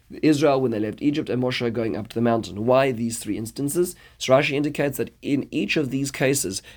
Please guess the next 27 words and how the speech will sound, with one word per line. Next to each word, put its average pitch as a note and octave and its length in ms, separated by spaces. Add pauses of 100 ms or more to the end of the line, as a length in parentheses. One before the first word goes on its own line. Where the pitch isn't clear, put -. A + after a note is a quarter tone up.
there B2 220
was B2+ 180
pressure C#3+ 560 (160)
not C3 360 (160)
to C#3 120
do C3+ 220
such. - 480 (320)
There C3 160
were B2+ 140
people E3+ 400
who C3+ 140
wanted C3+ 500
to - 140
prevent B2 520
this G#2 240
action A#2 420 (140)
from A2 200
happening. G2 360 (280)
When A2+ 100
it A#2 40
came D3 180
to C3 80
Noah C#3+ 260
getting C3 220
on A2+ 80
the A2 60
Teva, D3+ 360